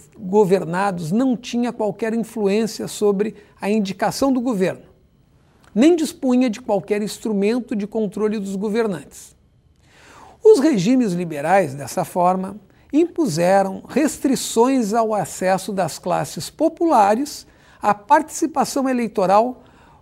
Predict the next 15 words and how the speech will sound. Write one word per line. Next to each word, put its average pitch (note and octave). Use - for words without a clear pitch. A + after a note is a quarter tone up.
por E4+
meio A#3+
de G3+
mecanismos A3+
como, A3+
por F#4+
exemplo, B3+
o A#3
voto G3
censitário. G#3+
Guarde C#4
esse -
nome, D#3+
voto G#3
censitário. -